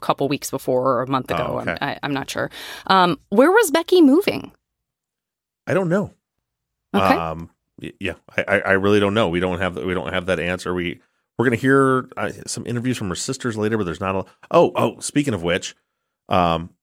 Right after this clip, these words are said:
Speaker 2: I added a bunch of case files. I finally got the interview transcripts redacted. So if you've been waiting for those, they're up on the website. Interesting, Jacob Santiago's interview. So when I was watching the video that I ripped the audio from to play his interview,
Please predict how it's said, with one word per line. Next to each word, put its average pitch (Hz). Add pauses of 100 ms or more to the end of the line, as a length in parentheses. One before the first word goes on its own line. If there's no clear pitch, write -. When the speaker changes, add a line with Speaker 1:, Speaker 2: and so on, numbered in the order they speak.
(160)
Speaker 2:
I 110
added 139
a 139
bunch 143
of -
case 135
files. 117
I 98
finally 104
got 101
the -
interview 101
transcripts 104
redacted. 92
So -
if 87
you've 90
been 85
waiting 87
for 95
those, 87
they're 85
up 85
on 90
the 87
website. 90 (400)
Interesting, 107 (360)
Jacob 151
Santiago's 123
interview. 90
So 120
when 107
I 135
was 139
watching 107
the 82
video 104
that 85
I 78
ripped 85
the 71
audio 90
from 82
to -
play 90 (480)
his 85
interview, 143